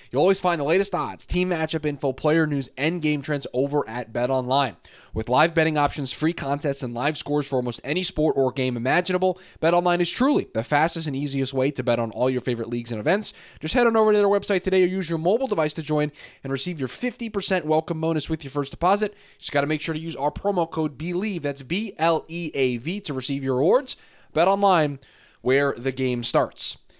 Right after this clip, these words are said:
And this is that time of year, right? All the G Ms and coaches and executives are all together in the same place, and so information's gonna start to be shared.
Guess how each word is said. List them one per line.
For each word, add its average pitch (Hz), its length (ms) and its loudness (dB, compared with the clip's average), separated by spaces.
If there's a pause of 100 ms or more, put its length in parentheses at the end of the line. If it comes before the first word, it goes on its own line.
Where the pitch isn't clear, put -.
(520)
And 110 80 -6
this 131 100 0
is 160 60 -2
that 165 160 2
time 170 200 0
of 180 60 2
year, 165 180 2
right? 120 300 0
All 135 260 4
the 147 260 -2
G 151 360 0
Ms 147 180 -2
and 147 140 -6
coaches 147 640 0
and 127 160 -2
executives 143 840 -2
are 117 120 0
all 135 160 2
together 151 340 -2
in 147 80 -2
the 151 60 -4
same 151 240 -2
place, 139 420 -2
and 135 80 -8
so 120 160 -2
information's 151 720 -2
gonna 147 220 -4
start 143 320 0
to 143 80 -8
be 143 100 -8
shared. 139 560 0